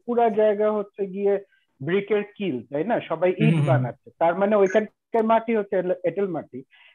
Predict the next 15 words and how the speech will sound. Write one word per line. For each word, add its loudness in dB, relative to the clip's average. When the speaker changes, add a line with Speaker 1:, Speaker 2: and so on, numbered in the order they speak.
Speaker 1:
At 2
the 4
same 4
time, 4
ধামরাই 2
গিয়ে -2
আমি 0
কিন্তু -8
দোতলা 0
building 0
বানাতে -2
পারছি -8
এই -4
মাটি -2
দিয়ে। -8